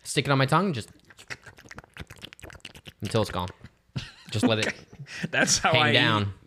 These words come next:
Speaker 1: Yeah, no hands.
Speaker 2: all my food. Just, if I can put it in a long string and just slowly suck it into my mouth.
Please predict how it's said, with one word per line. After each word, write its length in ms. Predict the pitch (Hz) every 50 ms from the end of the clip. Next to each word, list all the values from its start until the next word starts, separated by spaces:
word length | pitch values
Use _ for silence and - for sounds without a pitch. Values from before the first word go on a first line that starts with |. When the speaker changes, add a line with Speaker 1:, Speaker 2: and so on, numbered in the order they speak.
| - - 117
Speaker 1:
Yeah, 100 | 104 95
no 200 | 104 120 135 139
hands. 340 | 135 139 160 160 120 - 160
Speaker 2:
all 80 | 180
my 160 | 170 147 131
food. 360 | 131 - - 135 131 131 - - - - - - - _ _ _ - - _ _ - - -
Just, 260 | - 135 - - - _ _ _ - _ _ - - - - _ -
if 80 | - -
I 60 | 135
can 160 | - 185 165
put 180 | 143 - 151 160
it 80 | 170 -
in 80 | 151
a 60 | 143
long 260 | 147 139 139 139 156 160
string 360 | - - - 165 147 160 165
and 80 | 156
just 160 | 131 131 - -
slowly 300 | - 151 135 139 139 135
suck 320 | - - - 131 127 -
it 60 | 147
into 200 | 135 135 - -
my 100 | 135 127
mouth. 500 | 123 120 117 120 131 190 - - - -